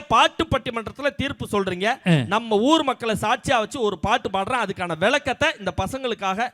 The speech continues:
Speaker 1: அவங்க முன்னாடி நீங்க சொல்லணும்.
Speaker 2: எந்த பாட்டு? தமிழ் பாட்டா?
Speaker 1: ஆமா, தமிழ் பாட்டு.
Speaker 2: பாடு சொல்றேன்.
Speaker 1: சூர்யா நடிச்ச ஒரு திரைப்படம், போலீஸா நடிச்ச ஒரு படம்.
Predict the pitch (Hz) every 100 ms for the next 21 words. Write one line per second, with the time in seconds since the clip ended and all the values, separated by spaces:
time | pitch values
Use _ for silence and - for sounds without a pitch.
0 | - 180 175 185 214 220 175 135 147 135
1 | 120 - _ 165 185 220 247 254 202 156
2 | 208 240 190 175 156 170 220 160 - 185
3 | 214 156 139 - 160 156 127 120 110 104
4 | - - 277 320 311 269 214 220 277 302
5 | 269 214 185 202 226 226 247 220 269 294
6 | 233 180 185 185 214 151 147 151